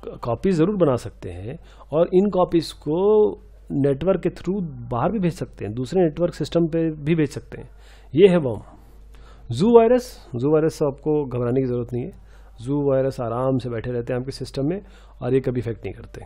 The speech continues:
कभी शायद ही कभी इफेक्ट करे हों, लेकिन ये करते नहीं हैं, ये उस टाइप के वायरसेस होते हैं।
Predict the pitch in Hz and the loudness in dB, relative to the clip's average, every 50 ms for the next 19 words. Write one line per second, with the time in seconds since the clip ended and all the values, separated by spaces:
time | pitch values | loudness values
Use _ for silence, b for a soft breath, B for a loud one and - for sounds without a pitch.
0 | - - - 110 120 117 117 113 - b b b b b b b - - - 127 | -16 -12 -10 -8 -6 -6 -6 -8 -10 b b b b b b b -10 -4 -2 0
1 | 127 131 135 135 123 131 113 120 123 117 110 123 117 - - 110 117 117 131 160 | 0 0 0 -2 -4 -4 -4 -6 -6 -6 -6 -8 -10 -8 -8 -6 -4 -4 -4 -4
2 | 190 170 127 120 123 120 120 120 117 - 110 107 - 117 101 92 85 82 78 110 | -4 -4 -4 -4 -2 -2 -2 -4 -4 -6 -8 -6 -6 -6 -8 -8 -10 -10 -8 -6
3 | 113 110 110 - - 131 117 - 117 98 - 107 98 98 - - - 117 113 110 | -6 -6 -8 -8 -10 -10 -8 -8 -8 -8 -8 -10 -12 -12 -14 -16 -18 -18 -18 -18
4 | 104 - - - - | -18 -18 -20 -20 -20